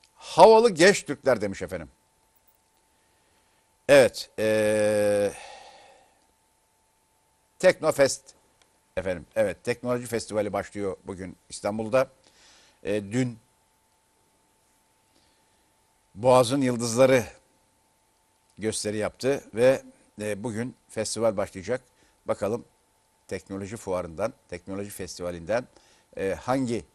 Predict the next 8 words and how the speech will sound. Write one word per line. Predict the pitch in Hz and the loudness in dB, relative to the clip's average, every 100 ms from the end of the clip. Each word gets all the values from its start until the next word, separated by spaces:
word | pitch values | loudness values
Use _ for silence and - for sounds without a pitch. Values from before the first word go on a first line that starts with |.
| _ | _
sonuçlar | - 92 85 95 | -12 -12 -10 -10
ortaya | 87 - 85 | -10 -10 -16
çıkacak | - 95 113 | -16 -16 -12
hep | 113 - | -12 -12
birlikte | 90 85 107 | -14 -14 -12
göreceğiz. | 92 85 92 78 - - _ _ _ _ _ _ _ _ _ _ _ _ _ _ _ _ _ _ - | -12 -10 -8 -10 -12 -20 _ _ _ _ _ _ _ _ _ _ _ _ _ _ _ _ _ _ 2
Nawaz | 143 208 202 | 8 10 10
Şerif | 196 247 - - | 6 2 0 -12